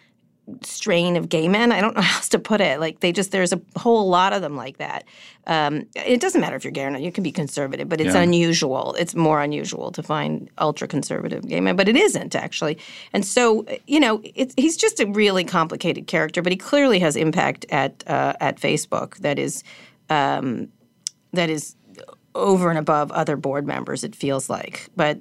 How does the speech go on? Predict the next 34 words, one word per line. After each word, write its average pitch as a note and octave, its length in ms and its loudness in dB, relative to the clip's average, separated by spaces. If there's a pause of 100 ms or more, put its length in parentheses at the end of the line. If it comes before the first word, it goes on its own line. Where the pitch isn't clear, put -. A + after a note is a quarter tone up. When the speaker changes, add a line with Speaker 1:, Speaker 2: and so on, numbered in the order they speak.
Speaker 1:
you G3 160 2
know, E3 200 0 (160)
we'll, F#3 280 0
it, F#3+ 320 -6
we'll F#3 160 0
see A#3+ 160 0
what B3 140 4
happens F#3 300 0
with D#3 80 -6
these D#3 160 -4
political F3+ 320 -2
ads, C#3+ 180 0
but - 140 -12
so F#3+ 180 -2
far C#3+ 340 -2
they're E3 140 -4
gonna D#3+ 160 -2
stand D#3 320 0
pat. - 320 -2
Speaker 2:
There's C3+ 180 2
a D3 60 2
couple G3 260 2
dynamics G#2 800 2 (180)
at G#2 180 0
play G2+ 280 2
here. F#2 200 0
So, G#2 260 0 (300)
uh, - 100 -8
Peter E3 300 2
Thiel A2+ 240 4
supposedly G#2 640 2
is F#2 120 2
saying, F2+ 580 0
"Look, F#2+ 360 -2